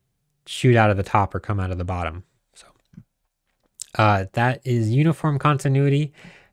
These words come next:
and I'll leave that there. Right, so the next big topic is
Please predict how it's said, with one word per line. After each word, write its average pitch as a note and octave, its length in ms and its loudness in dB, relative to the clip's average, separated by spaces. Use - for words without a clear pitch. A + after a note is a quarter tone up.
and G#2+ 120 0
I'll G#2 180 0
leave A2 500 0
that G2 340 -2
there. F2+ 480 -6
Right, A2+ 180 -18
so - 220 -6
the A#2+ 100 -2
next C#3+ 420 -2
big C3 220 -2
topic C3 600 -2
is A2 480 -4